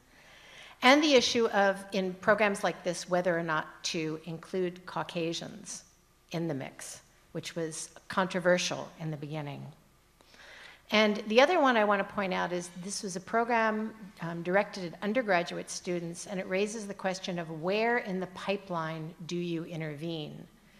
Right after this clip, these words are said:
Do you need to start in high school, undergraduate? Do you need to follow through in graduate school?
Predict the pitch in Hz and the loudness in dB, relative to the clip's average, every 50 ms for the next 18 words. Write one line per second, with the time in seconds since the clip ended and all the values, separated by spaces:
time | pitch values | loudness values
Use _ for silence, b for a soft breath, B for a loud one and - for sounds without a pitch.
0 | b b b - 175 170 170 165 175 170 165 170 - - - 170 151 151 147 156 | b b b -8 -6 -4 -2 -2 -2 -4 -4 -6 -8 -4 -2 -2 -2 -2 -2 -6
1 | 160 160 143 - 165 170 180 - - - 240 240 254 262 254 262 - 170 170 185 | -10 -10 -8 -6 -6 -6 -6 -8 -4 -2 0 2 2 2 0 -2 -6 -6 -6 -4
2 | 196 185 180 202 190 196 196 190 208 208 214 226 214 - - - 160 151 156 160 | -4 -2 0 2 2 2 2 0 -4 -6 -6 -6 -8 -10 -14 -14 -12 -10 -10 -10
3 | 156 - - - 175 170 170 170 160 - - 175 165 156 147 139 - 135 151 160 | -12 -10 -6 -4 -2 -2 -2 -4 -6 -8 -10 -10 -10 -8 -10 -8 -8 -8 -6 -6
4 | 156 - 190 202 196 - - - - 233 233 247 262 262 262 B | -6 -6 -8 -8 -8 -10 -10 -6 -2 2 4 4 4 2 0 B